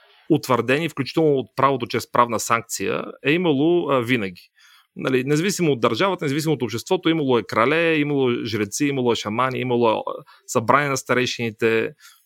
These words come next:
А, те са имали определени, а, определена власт, а, като, а, така, прототип на правомощия. А, нещо повече, имало е дори опити за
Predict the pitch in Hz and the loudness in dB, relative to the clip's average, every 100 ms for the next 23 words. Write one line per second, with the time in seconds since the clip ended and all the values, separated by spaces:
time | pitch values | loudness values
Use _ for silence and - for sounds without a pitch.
0 | _ 123 127 120 120 117 156 - 170 147 | _ -2 2 2 2 2 0 2 2 2
1 | 131 - 123 139 143 127 120 117 117 117 | 0 -2 -2 0 0 0 0 0 2 2
2 | 107 104 135 110 131 135 101 113 160 - | 2 0 -4 0 0 2 0 2 2 0
3 | - 147 143 135 123 120 127 123 113 127 | -4 0 2 0 -2 -2 0 2 0 -2
4 | 117 - 123 - 117 - 143 123 104 110 | -4 -4 -6 -6 -8 -6 -6 -4 -2 -2
5 | 104 92 - - - _ _ - - _ | -2 -6 -14 -20 -20 _ _ -20 -20 _
6 | - - 131 127 127 135 147 180 196 - | -16 -10 0 2 2 2 0 0 -2 2
7 | 226 220 - 113 160 208 196 143 156 156 | 0 0 -2 0 0 2 2 2 0 0
8 | 208 185 139 | -2 0 0